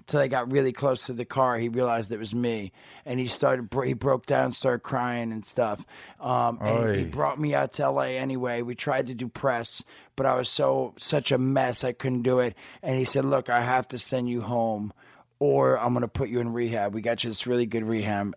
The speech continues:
Speaker 1: rehab. I got to go to Promises."
Speaker 2: In
Speaker 1: Uh,
Speaker 2: Malibu?
Speaker 1: <laughs> in Malibu.
Speaker 2: And they paid for it?
Speaker 1: And they did. They paid for it. Yeah. So they were like, "Look, we could put you in Malibu,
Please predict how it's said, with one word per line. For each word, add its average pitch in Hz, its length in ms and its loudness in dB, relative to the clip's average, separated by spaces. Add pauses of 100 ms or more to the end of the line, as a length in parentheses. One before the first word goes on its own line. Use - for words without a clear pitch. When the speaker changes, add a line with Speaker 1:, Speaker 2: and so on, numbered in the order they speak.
Speaker 1:
rehab. 107 360 2
I 107 80 2
got 107 180 0
to 110 80 -4
go 107 100 4
to 104 60 2
Promises." 104 720 2 (400)
Speaker 2:
In 127 100 0
Speaker 1:
Uh, 127 80 4
Speaker 2:
Malibu? 131 560 2
Speaker 1:
<laughs> - 0 -
in 165 120 2
Malibu. 127 640 2
Speaker 2:
And 135 140 2
they 147 80 2
paid 143 280 0
for 190 280 0
it? 196 100 -6 (140)
Speaker 1:
And 151 180 0
they 147 120 0
did. 127 340 0
They 117 160 0
paid 120 320 0
for 110 320 0
it. 64 80 -8
Yeah. 123 180 2
So 131 220 -6
they 131 100 2
were 131 120 4
like, 127 260 0
"Look, 143 240 0
we 131 80 -4
could 123 100 -4
put 147 160 -2
you 139 80 0
in 139 80 2
Malibu, 139 560 4